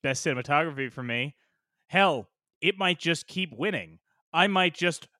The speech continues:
throw it in as a winner next season, even though we don't cover it on the show, 'cause it's the best cinematography. My runner-up was tough, however, but weirdly, I don't need to make an argument for it.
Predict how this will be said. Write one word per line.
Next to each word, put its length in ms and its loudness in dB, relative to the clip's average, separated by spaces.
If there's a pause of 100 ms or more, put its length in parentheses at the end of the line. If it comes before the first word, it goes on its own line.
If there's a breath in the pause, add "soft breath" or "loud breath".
(100)
throw 260 2
it 100 2
in 140 2
as 100 0
a 60 0
winner 320 2
next 240 0
season, 540 -4
even 320 0
though 100 6
we 200 0
don't 260 2
cover 340 2
it 80 0
on 160 2
the 80 -4
show, 480 -4 (560)
'cause 180 -4
it's 200 -6
the 100 -8
best 340 -2
cinematography. 920 -4 (560)
My 120 2
runner-up 500 4
was 140 -4
tough, 320 0
however, 540 -10 (840)
but 360 8 (640)
weirdly, 880 0 (500)
I 180 4
don't 200 2
need 220 -6
to 80 -6
make 180 -4
an 60 -4
argument 380 -2
for 260 -2
it. 120 -6